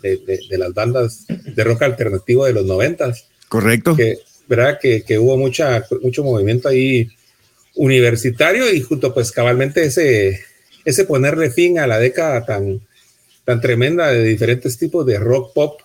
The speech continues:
Speaker 1: que hubo en los ochentas con la revolución tecnológica también de la cuestión del sintetizador y, y los efectos, eh, especiales en el sonido y todo,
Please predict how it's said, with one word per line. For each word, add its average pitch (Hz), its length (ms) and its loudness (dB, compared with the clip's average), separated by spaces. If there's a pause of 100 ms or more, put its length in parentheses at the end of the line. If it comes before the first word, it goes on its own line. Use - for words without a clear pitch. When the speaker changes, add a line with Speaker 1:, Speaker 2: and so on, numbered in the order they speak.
(100)
Speaker 1:
que 123 120 2
hubo 139 360 2
en 113 80 -2
los 101 120 -6
ochentas 143 560 -2
con 104 320 -4
la 95 240 -2
revolución 117 840 0
tecnológica 107 640 -2
también 107 300 0
de 123 100 2
la 92 340 -4
cuestión 120 260 -4
del 123 100 0
sintetizador 107 760 0
y, 104 220 -2 (380)
y 113 80 0
los 113 140 0
efectos, 117 460 -4
eh, 98 140 -4 (300)
especiales 120 460 0
en 120 120 0
el 95 100 -2
sonido 120 440 2
y 113 60 2
todo, 175 320 -2